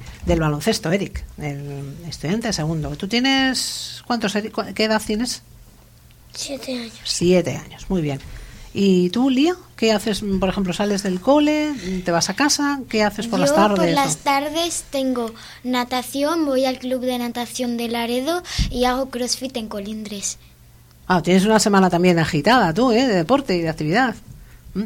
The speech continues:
Speaker 1: ¿Y te da tiempo, que lo comentábamos antes con Pablo, te da tiempo a hacer los deberes
Speaker 3: A
Speaker 1: y
Speaker 3: mí
Speaker 1: hacer
Speaker 3: sí.
Speaker 1: todas las actividades?
Speaker 3: Yo en cuanto como me los, los pongo a hacer, me los hago los, la
Speaker 1: Los
Speaker 3: tarea.
Speaker 1: haces, terminas los deberes, las tareas,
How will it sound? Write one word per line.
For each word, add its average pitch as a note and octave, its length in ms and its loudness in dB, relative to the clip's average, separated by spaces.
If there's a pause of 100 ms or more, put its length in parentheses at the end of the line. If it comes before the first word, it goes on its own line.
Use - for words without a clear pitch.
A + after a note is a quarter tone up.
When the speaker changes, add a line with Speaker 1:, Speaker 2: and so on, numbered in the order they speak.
Speaker 1:
¿Y G3 120 0
te F#3+ 100 4
da B3 140 6
tiempo, D#4 260 4
que A3+ 280 4
lo G#3 100 0
comentábamos G#3 480 2
antes G3+ 180 -4
con F#3 160 0
Pablo, G3 240 4
te F3+ 80 -2
da F#3 140 6
tiempo D4+ 200 0
a C4+ 40 0
hacer A#3 160 -4
los F#3 140 -4
deberes F#3+ 680 4 (160)
Speaker 3:
A A3 60 -8
Speaker 1:
y - 20 -8
Speaker 3:
mí A3+ 160 0
Speaker 1:
hacer F3 160 2
Speaker 3:
sí. G#3 80 -6
Speaker 1:
todas G3+ 160 2
las F#3 100 0
actividades? F3 680 0 (100)
Speaker 3:
Yo B3 200 0
en B3+ 120 0
cuanto C4+ 320 2
como B3+ 240 0
me C4 140 -2
los, A#3+ 320 -6
los A3+ 240 -6
pongo B3 260 -4
a A#3 60 -4
hacer, A#3 300 -8 (580)
me A3 80 -8
los G#3 240 -12 (320)
hago A3+ 320 -8
los, G3+ 340 -8
la - 200 -6
Speaker 1:
Los C#3+ 100 -4
Speaker 3:
tarea. - 160 2
Speaker 1:
haces, C#4 420 -2
terminas D#3+ 480 -2
los D#3 260 -4
deberes, F3+ 340 2
las E3+ 180 -2
tareas, G#3+ 480 -2